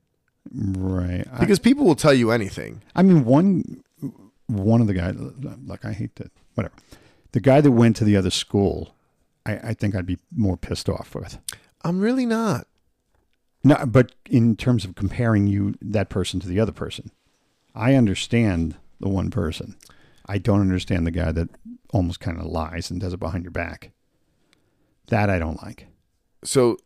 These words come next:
Speaker 2: <laughs> in a weird way, the other one kind of frustrates me more.
Speaker 1: Okay.
Speaker 2: Yeah. Because the guy who went to the other school,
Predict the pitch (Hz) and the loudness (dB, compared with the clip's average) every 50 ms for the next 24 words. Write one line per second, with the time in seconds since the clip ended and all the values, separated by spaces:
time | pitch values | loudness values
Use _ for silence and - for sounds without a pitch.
0 | - 104 90 90 123 - - 113 120 123 120 113 113 131 147 160 170 147 113 104 | -8 -6 -4 -4 -4 -4 -2 0 2 2 2 4 4 4 4 6 4 4 2 2
1 | 107 104 101 95 95 92 95 104 104 - 98 110 110 113 107 101 98 98 95 - | 2 2 2 2 0 -2 -2 -4 -4 0 0 2 2 2 0 0 -2 -4 -4 -4
2 | 104 92 92 92 - - 92 82 - - - 82 80 - - 80 78 76 60 60 | -4 -4 -4 -6 -6 -6 -6 -6 -6 -6 -6 -8 -6 -6 -8 -10 -10 -10 -10 -12
3 | 60 - - _ _ _ _ _ _ _ _ _ _ _ _ _ _ _ _ - | -12 -14 -18 _ _ _ _ _ _ _ _ _ _ _ _ _ _ _ _ -14
4 | 123 98 95 - 98 92 92 - _ _ _ _ _ 90 95 98 90 76 82 - | -12 -12 -10 -12 -14 -14 -16 -18 _ _ _ _ _ -4 -4 -2 -2 -4 -6 -10
5 | _ _ _ _ _ _ _ _ _ - - 127 117 101 143 123 123 110 107 120 | _ _ _ _ _ _ _ _ _ -8 -4 -4 0 2 4 2 2 2 -2 -2
6 | 117 131 143 160 160 160 147 139 131 127 123 - - 113 113 113 110 104 101 95 | 0 2 4 4 4 4 2 2 2 0 -2 -4 -4 -4 -2 -2 0 0 -2 -2
7 | - - - 107 101 98 95 90 82 80 | -2 -6 -4 -2 0 0 0 -2 -2 -6